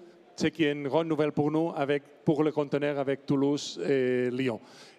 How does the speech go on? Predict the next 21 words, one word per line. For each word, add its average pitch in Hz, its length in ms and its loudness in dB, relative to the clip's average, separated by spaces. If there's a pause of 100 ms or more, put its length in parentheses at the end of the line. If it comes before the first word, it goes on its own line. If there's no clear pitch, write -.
Et 139 240 0
évidemment, 143 360 2
tout 156 120 -4
ça 143 220 0
rentre 147 420 0
dans 143 140 0
le, 139 320 -2
non, 143 260 -2
domaine, 139 500 -2
dans 135 140 0
le 127 160 0
contexte 139 500 -2
des 135 120 2
cor-, 143 360 -2
corridors 147 460 2
méditerranéens, 127 800 -4 (480)
euh, 117 420 -2
de 127 80 2
marchandises 123 640 -6
en 139 100 -4
fret. 120 220 -8